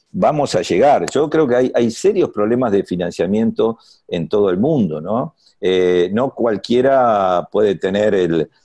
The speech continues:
el, el tesoro el, de, del gobierno federal norteamericano para inyectarle la cantidad de miles de dólares que le pone un sistema que no es eficiente, porque todos lo, lo sabemos, ¿no? Yo,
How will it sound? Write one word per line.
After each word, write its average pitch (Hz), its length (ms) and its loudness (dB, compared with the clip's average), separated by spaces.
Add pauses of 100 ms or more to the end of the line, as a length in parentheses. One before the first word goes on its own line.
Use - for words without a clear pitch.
(160)
el, 90 200 0
el 92 240 0
tesoro 95 760 0
el, 85 260 -4
de, 73 260 -8
del 78 180 -4
gobierno 90 340 0
federal 98 320 0
norteamericano 95 760 -2
para 87 160 -4
inyectarle 90 800 -2 (260)
la 85 180 -2
cantidad 90 320 -2
de 92 60 0
miles 98 380 2
de 92 100 2
dólares 92 420 0
que 87 140 -4
le 85 100 -2
pone 113 220 -2
un 107 80 0
sistema 127 420 -2
que 92 120 -4
no 107 80 0
es 117 100 -2
eficiente, 98 640 -2
porque 80 320 -4
todos - 580 -6
lo, 95 160 0
lo 90 140 0
sabemos, 120 480 -2
¿no? 113 120 -2
Yo, 101 320 0